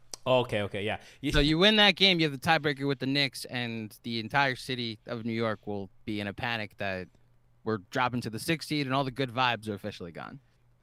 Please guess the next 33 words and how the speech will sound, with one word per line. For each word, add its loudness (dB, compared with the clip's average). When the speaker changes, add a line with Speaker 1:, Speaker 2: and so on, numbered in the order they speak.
Speaker 1:
But 4
you 4
may 4
want 4
the -2
sixth 0
seed. -4
If 2
it's 6
Speaker 2:
I 12
want 12
Speaker 1:
Boston, 10
Speaker 2:
Donovan 6
Mitchell. -2
Speaker 1:
if 8
Speaker 2:
I 6
want 8
Speaker 1:
it's 2
Speaker 2:
Donovan 12
Speaker 1:
Boston, 12
Speaker 2:
Mitchell. -6
Speaker 1:
what 4
if -2
it's -4
Boston? 6
Speaker 2:
I, 6
listen, 0
I'll 8
get 2
up 4
for 0
Boston 0
or 2